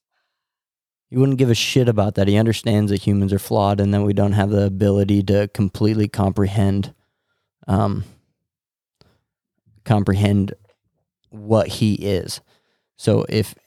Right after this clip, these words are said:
if you believe in the essence of him in any interpretation, I don't think he'd give a fuck about, about that,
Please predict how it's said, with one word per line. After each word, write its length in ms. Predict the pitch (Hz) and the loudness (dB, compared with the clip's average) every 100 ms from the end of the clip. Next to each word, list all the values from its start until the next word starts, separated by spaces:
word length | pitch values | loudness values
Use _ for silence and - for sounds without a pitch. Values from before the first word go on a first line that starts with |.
| _ - | _ -12
if 180 | 101 120 | -6 0
you 160 | 127 | 2
believe 420 | 135 123 113 110 | 2 0 2 2
in 120 | 107 101 | 2 0
the 180 | - | 0
essence 420 | 90 95 - 117 120 | -2 -2 0 0 0
of 180 | 113 | 0
him 260 | 113 113 113 | 2 0 -2
in 200 | - 107 - | -2 -4 -6
any 260 | 110 107 | -4 0
interpretation, 1000 | 107 104 107 104 127 - 104 - 117 117 - | 0 0 0 0 -2 0 0 2 0 0 0
I 60 | |
don't 180 | 104 107 | 0 2
think 180 | 104 101 | 0 0
he'd 180 | 104 - | -2 -2
give 160 | 107 98 | -6 -6
a 60 | |
fuck 320 | 98 - 90 | -8 -6 -6
about, 360 | - 85 90 - - _ _ _ _ _ _ _ _ _ _ _ _ _ _ - | -6 -6 -6 -8 -16 _ _ _ _ _ _ _ _ _ _ _ _ _ _ -6
about 400 | 98 92 80 - | -2 0 0 -2
that, 280 | 82 57 | -4 -4